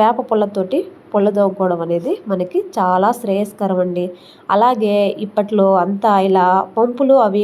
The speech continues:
కొట్టకుండా ఉండడం వల్లే జబ్బులు అనేవి చాలా ఎక్కువైపోతూ ఉంటాయి. చూడండి, ఇలాగా మనం ఈ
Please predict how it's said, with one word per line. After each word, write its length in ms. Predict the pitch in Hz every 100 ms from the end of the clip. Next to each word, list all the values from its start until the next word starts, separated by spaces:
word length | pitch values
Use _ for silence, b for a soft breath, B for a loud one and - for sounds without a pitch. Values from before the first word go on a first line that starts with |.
| 202
కొట్టకుండా 520 | 196 - 208 214 208 196
ఉండడం 280 | 180 190 190
వల్లే 320 | 180 185 175 175 - B B B -
జబ్బులు 280 | 196 196 233 240
అనేవి 260 | 220 208 180
చాలా 180 | 220 196 185
ఎక్కువైపోతూ 560 | 185 208 190 196 190 185
ఉంటాయి. 400 | 180 170 165 226 381 370
చూడండి, 320 | 233 226 208
ఇలాగా 360 | 202 196 202 240 370 - B B -
మనం 160 | 208 214
ఈ 40 | 220